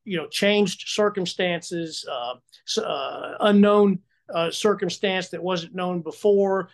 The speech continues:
or faced with something that you didn't know you were gonna be faced with, you can deviate from those rules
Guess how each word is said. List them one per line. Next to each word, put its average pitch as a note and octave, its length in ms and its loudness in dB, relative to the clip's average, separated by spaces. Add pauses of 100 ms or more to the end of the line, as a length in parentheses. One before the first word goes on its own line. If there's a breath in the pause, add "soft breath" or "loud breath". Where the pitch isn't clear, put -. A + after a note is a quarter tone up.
(140 soft breath)
or F3 100 -4
faced G#3 440 -2
with F3+ 160 -4
something F#3 500 -6
that D#3+ 220 -8 (760)
you F3+ 80 -12
didn't G3 200 0
know F#3 100 2
you F#3 80 0
were F3+ 80 -2
gonna F3 120 -6
be D#3+ 100 -8
faced A3 340 -2
with, F3 160 -4
you G#3+ 80 -6
can F3+ 140 -4
deviate F#3+ 560 -2
from D#3+ 160 -14
those D3+ 200 -14
rules D3+ 480 -12